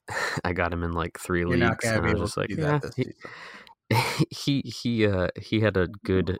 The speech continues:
Speaker 1: last two games of twenty seventeen. I'll see what he can do." Um, yeah, I won't be able to do that this year.
Speaker 2: Not at all.
Speaker 1: The hype has been realized, and people will be drafting him. Not me,
Speaker 2: <clears throat>
Speaker 1: but, uh, he's,
Speaker 2: In the third,
Speaker 1: he's
Speaker 2: fourth
Speaker 1: probably
Speaker 2: round,
Speaker 1: gonna be
Speaker 2: third, fourth,
Speaker 1: gone
Speaker 2: fifth.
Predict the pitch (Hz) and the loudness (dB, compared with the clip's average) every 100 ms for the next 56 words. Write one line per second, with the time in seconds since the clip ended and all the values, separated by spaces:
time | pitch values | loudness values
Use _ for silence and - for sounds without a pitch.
0 | _ _ 90 92 95 - - 98 90 87 | _ _ -2 0 0 -4 -4 -2 2 2
1 | 87 87 87 - 90 87 - 87 87 - | 2 0 -4 -2 0 0 0 -2 -2 -2
2 | 90 92 98 - 117 95 90 85 - 80 | -2 0 -2 -4 -4 -2 -2 -4 -4 -4
3 | 82 95 - - - - - - - 85 | -2 -4 -6 -20 -20 -18 -20 -14 2 4
4 | 80 80 90 82 92 95 92 85 80 82 | 4 0 -2 2 2 4 2 2 0 0
5 | 73 - 80 80 113 110 90 73 - 82 | -4 -4 0 2 4 2 0 -4 -2 0
6 | 87 87 87 82 82 - 87 87 90 92 | 2 0 0 0 -2 -2 -2 2 4 6
7 | 90 92 92 - - - 82 82 82 - | 6 4 2 0 -6 -4 -2 -2 -4 -8
8 | 87 85 85 85 87 87 85 - 85 87 | -6 -4 -4 -4 -2 0 0 -4 -6 -4
9 | 85 85 - - - - - - - - | -2 -4 -8 -16 -16 -18 -20 -20 -16 -2
10 | - - - 98 92 - - 85 82 - | 2 6 6 4 0 -2 0 0 0 0
11 | 82 80 85 107 123 117 127 117 110 - | 2 2 0 0 2 2 4 4 2 0
12 | 110 107 101 90 87 85 82 104 85 80 | 0 2 4 4 4 0 -2 0 0 2
13 | 82 80 85 78 - | 2 0 -2 -4 -8